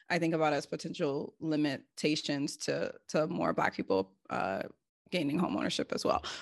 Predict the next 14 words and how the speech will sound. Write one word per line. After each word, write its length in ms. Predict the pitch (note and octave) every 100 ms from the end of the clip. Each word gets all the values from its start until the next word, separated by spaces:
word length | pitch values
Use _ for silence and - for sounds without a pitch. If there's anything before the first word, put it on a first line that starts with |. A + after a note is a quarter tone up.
| -
But 160 | F3 D3
I'm 140 | F#3
gonna 120 | A3+
leave 200 | G#3 G#3+
it 120 | G#3+ G#3+
there. 220 | D4+ D4 - C#4+
<laughs> 120 | -
I'm 80 | B3+
gonna 140 | C4
leave 160 | G3+ G#3
it 120 | A3
there. 380 | F3+ D3 D3+ G3+ - - - E4 -
Um, 560 | F3+ F3+ E3 D#3+ D#3 -
so 440 | G#3 - F#3+ F#3